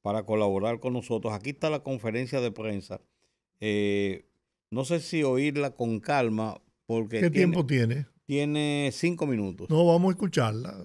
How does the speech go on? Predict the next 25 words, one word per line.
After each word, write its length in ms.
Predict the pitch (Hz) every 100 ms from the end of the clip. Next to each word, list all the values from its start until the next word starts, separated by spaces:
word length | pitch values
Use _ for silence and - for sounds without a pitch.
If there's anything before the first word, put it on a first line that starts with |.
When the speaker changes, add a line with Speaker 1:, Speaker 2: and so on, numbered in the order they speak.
| -
Speaker 1:
Pues 360 | 113 117 120 117 - 113
te 100 | -
la 60 | 139
voy 160 | 143
a 40 | 190
enviar, 360 | 196 185 170
Sandy, 520 | 156 143 117 107 117 - _ _ _ _ _ _ _ _ _ _
para 280 | 120 123 120
que 160 | 131
la, 480 | 123 117 107 98 92
para 180 | 107 110
que 80 | 110
la 120 | 110
subamos. 680 | - 127 156 117 107 110 - _ _ _ _ _ _
Entonces. 840 | 113 110 110 143 120 - 107 - _ _ _ _ _
Speaker 2:
Vamos 300 | 147 147 165
a 40 |
reproducirla. 840 | 147 156 156 175 - 208 185 226 - - _
Speaker 1:
Sí, 400 | - 131 104 -
y 180 | - 165
comenzando 500 | 135 135 131 143 135
ahora 220 | 123 120 117
el 80 |
programa, 460 | 110 104 92 85 90
perfecto. 640 | - 107 - 85 - 127